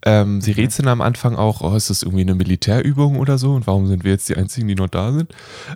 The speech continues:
Speaker 1: Ähm, und es stellt sich raus, dass es verschiedene Arten von Spielen gibt. Es gibt ja, also diese Spielkarten spielen eine Rolle.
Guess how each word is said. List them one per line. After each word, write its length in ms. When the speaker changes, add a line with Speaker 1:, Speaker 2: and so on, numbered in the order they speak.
Speaker 1:
Ähm, 360
und 280
es 80
stellt 220
sich 120
raus, 140
dass 120
es 100
verschiedene 440
Arten 300
von 200
Spielen 340
gibt. 260
Es 100
gibt 220
ja, 100
also 160
diese 160
Spielkarten 840
spielen 320
eine 100
Rolle. 380